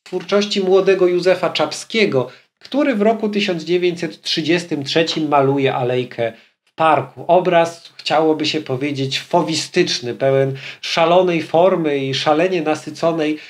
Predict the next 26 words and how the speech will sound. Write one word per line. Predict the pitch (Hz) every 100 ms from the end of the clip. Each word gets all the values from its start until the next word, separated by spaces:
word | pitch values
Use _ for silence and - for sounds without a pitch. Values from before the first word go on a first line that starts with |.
| - -
wręcz | 135 143 135
dysonansowej, | 113 165 - 165 160 170 - 202 190 147
zgrzytliwie | 131 127 139 156 156 180 175
kładzionej | 170 151 139 147 135 127 127 - - -
farby. | 131 107 107 -
Sam | - 277 254
Józef | 226 233 220 208 - -
Czapski, | 190 185 - - 175 175 - _ -
e, | 147 147 143
mówił | 160 196 254 214 175
o |
impresjonistach, | 175 185 180 180 - 175 190 208 - 180 175 -
e, | 165
dość | 160 180 - -
często | 262 311 208 - 143
i | 151
tutaj | 254 220
chciałbym | 208 220 214 208
Państwu | 202 202 - 180
przytoczyć | - 175 226 - 202
fragment | - 170 165 151 143
takiej | 151 151 131
wypowiedzi, | 131 135 110 123 123 123 - - _ -
gdzie | 131 135 147
Czapski | 170 180 - - 165
mówi: | 156 156 151 156